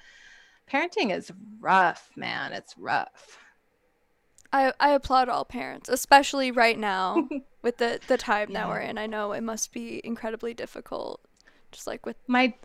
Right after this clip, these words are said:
Speaker 1: <sighs> my nineteen-year-old told the boys who are eight and four that in twenty twenty children are illegal. <laughs>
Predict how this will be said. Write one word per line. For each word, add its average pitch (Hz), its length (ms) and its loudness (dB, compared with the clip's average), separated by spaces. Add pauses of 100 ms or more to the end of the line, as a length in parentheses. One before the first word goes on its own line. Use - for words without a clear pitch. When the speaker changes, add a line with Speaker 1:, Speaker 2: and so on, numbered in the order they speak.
(180)
Speaker 1:
<sighs> - 560 -12
my 233 120 0
nineteen-year-old 233 1120 0
told 202 760 -2 (240)
the 208 80 -2
boys 175 640 0 (160)
who 190 120 -4
are 170 240 2
eight 190 240 -4
and 185 120 -12
four 160 600 -4 (120)
that 175 320 0
in 190 140 -6
twenty 185 400 -6
twenty 175 400 -8
children 170 460 -6
are 156 480 -2
illegal. 156 720 -6
<laughs> - 640 -20